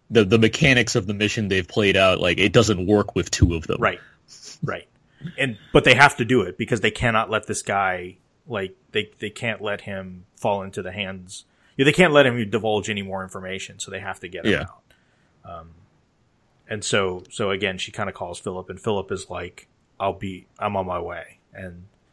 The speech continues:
Speaker 2: like you said, that's kinda where we let, we leave that episode, which is a great cliffhanger, 'cause it's, again, these two have been at odds with each other, and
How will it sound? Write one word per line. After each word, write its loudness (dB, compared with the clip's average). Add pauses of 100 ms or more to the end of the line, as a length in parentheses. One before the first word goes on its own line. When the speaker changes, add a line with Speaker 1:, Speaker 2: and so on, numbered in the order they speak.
(320)
Speaker 2:
like -14
you -14
said, -8
that's -14
kinda -2
where -2
we -6
let, -10
we -10
leave -4
that -8
episode, -8
which -6
is 4
a 6
great 8
cliffhanger, 2
'cause -2
it's, -4 (240)
again, 6
these 2
two 4
have 2
been 0 (400)
at 0
odds 4
with -2
each -6
other, -4 (440)
and 0